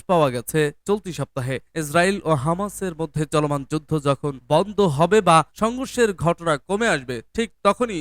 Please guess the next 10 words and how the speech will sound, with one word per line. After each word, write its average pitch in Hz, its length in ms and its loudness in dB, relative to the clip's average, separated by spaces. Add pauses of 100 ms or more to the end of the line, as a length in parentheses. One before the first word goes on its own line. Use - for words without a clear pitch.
(120)
স্পষ্টভাবে 180 640 -2
দেখা 165 300 -2
যাবে 131 180 -2 (200)
এই 156 140 -6 (100)
সংঘাত। 127 420 -6 (140)
কোনো 233 180 6
কোনো 285 220 0
বিশ্লেষক 214 420 0 (100)
মনে 175 180 0
করেছেন 185 300 -4